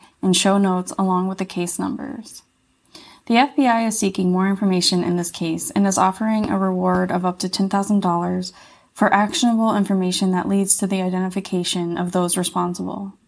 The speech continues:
Anyone with information, anyone at all, any tips, or if you know anybody that knows anything, is urged to call one eight hundred call F B I, or also is one eight hundred two two five five three two four.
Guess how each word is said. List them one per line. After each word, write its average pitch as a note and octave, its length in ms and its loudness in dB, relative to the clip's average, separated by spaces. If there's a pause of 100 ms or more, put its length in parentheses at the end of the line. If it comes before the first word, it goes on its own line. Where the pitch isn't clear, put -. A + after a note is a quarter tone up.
(600)
Anyone B3+ 460 4
with F3+ 140 0
information, F3+ 760 -4 (240)
anyone A3+ 360 4
at A3+ 120 2
all, F#3 480 2
any F#3+ 200 0
tips, F#3+ 520 0
or F#3 180 0
if F3+ 120 -2
you F3+ 60 2
know F#3 200 4
anybody G3 400 2
that F3+ 160 -2
knows E3+ 220 0
anything, E3+ 560 -2 (340)
is F#3+ 200 -2
urged A3+ 340 0
to A3+ 100 2
call F3 400 0
one G3+ 200 2
eight A3+ 120 0
hundred F#3+ 540 -2 (120)
call F#3+ 400 2
F F#3 200 0
B F3 160 -2
I, D#3+ 400 -4 (560)
or F#3+ 400 2 (400)
also F#3 440 2
is F3 280 0
one F3+ 220 2
eight E3 80 2
hundred F3 560 0
two B3 160 2
two B3 200 0
five F#3+ 380 2
five F#3 240 2
three F#3 220 0
two E3+ 180 -2
four. - 460 -6